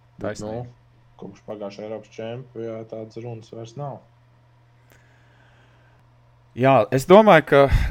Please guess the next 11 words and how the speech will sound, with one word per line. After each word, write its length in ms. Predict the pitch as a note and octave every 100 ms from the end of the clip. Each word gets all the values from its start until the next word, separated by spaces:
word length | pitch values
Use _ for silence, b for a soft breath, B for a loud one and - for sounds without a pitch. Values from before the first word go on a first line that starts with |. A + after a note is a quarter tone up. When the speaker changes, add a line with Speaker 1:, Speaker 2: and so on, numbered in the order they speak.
| - C#3
Speaker 2:
daudz 220 | D3+ D#3
maz 160 | B2 -
skaidrs 560 | - C3 G#3+ G3 -
esam 380 | B2+ - A#2 A2
pārunājuši 600 | - C3 D3 B2 G#2 G#2 -
par 140 | G2+
Eiropas 320 | A2 B2 G2+ -
čempionātu. 680 | B2 E3 E3+ C3+ A#2 - A2
Varbūt 320 | A#2 G#2+ A2+
virzīsimies 640 | C3 B2 G#2+ G#2+ G2+ G2+
nākamo 400 | A2 D3 - C3+